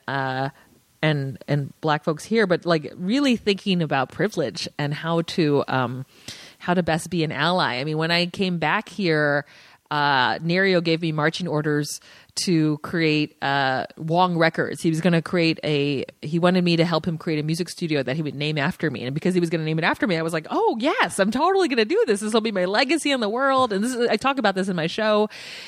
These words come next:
And very quickly realized, wait, this is, this is, this is sort of the disaster that happens when a charity sets up in a developing country and suddenly,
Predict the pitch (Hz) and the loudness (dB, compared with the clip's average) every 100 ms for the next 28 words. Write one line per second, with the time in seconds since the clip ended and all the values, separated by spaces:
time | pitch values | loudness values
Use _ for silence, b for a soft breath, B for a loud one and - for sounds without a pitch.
0 | B B - 208 208 214 233 247 240 370 | B B -2 2 2 2 2 0 0 0
1 | 415 285 247 233 226 202 190 - - b | 2 2 2 2 2 2 0 -8 -14 b
2 | b - 208 185 202 - 311 233 - - | b -4 -2 0 0 2 2 2 -4 -8
3 | - 214 233 330 240 - - - _ - | -6 -4 0 2 2 -2 -6 -8 _ -20
4 | - - 190 233 269 226 226 233 190 190 | -20 -12 -6 -4 -2 0 2 0 -2 -4
5 | 170 170 170 214 214 185 165 165 170 180 | -2 0 0 0 -2 -2 0 -2 -2 -2
6 | 175 151 - 175 170 165 175 165 175 147 | -2 -2 -2 0 0 0 -2 0 2 0
7 | - B B B B _ 170 160 156 151 | -2 B B B B _ -2 0 2 2
8 | 151 170 151 147 180 160 - 165 151 151 | 2 0 -4 -4 -2 -2 0 0 0 -2
9 | - 151 139 143 139 b b - 196 185 | -2 -2 -2 -4 -8 b b -2 0 2
10 | 185 185 175 165 156 | 2 2 2 0 -2